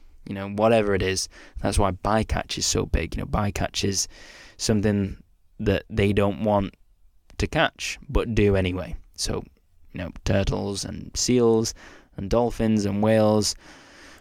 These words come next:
um, is, is a really big problem. And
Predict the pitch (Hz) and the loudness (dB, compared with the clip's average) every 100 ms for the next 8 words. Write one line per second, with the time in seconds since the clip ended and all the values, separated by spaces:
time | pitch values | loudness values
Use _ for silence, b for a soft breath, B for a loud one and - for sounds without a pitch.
0 | B - 98 95 - 113 92 113 131 151 | B 0 2 2 0 -2 -2 0 2 2
1 | 110 104 110 104 98 - - _ - 120 | 2 0 0 0 0 -4 -10 _ -4 0
2 | 107 107 | 2 0